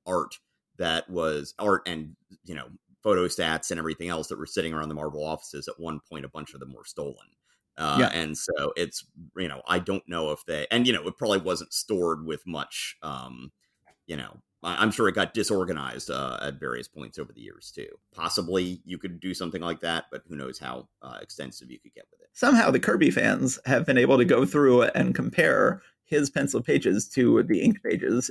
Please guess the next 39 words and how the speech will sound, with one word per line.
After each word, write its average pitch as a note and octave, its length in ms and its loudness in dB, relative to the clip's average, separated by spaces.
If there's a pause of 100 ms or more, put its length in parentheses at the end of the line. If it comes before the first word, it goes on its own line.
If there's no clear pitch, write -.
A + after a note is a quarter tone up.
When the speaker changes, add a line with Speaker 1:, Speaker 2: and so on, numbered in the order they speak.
Speaker 2:
and A#2 240 0
find B2+ 300 4
all C3+ 160 6
of A#2+ 80 4
these G#2 220 4
instances - 560 0
of A#2+ 160 0
Colletta B2 280 2
doing C3 220 2
this. F#2+ 200 2 (260)
So C#3 220 2
somehow D#3+ 420 6
somebody - 420 4
has - 200 2
access - 500 0
to A#2 320 2 (400)
the C#3 60 2
original C3+ 340 2
pencil - 260 -2
pages. G2+ 280 0
Speaker 1:
So D#3+ 140 2
one E3+ 280 4
thing B3 160 -2
that C#3+ 80 4
I've A2 160 4
heard C3 260 4
about G2 440 0
Coletta's F2 440 -2
process - 840 -8 (360)
is A#2+ 300 2
that G#2+ 340 4
he, D3+ 760 0 (160)
because, G2+ 480 2
you G#2+ 80 2
know, F2+ 140 2
this G2 180 0
was G2 140 -2
all G#2 200 4
just A2+ 240 -2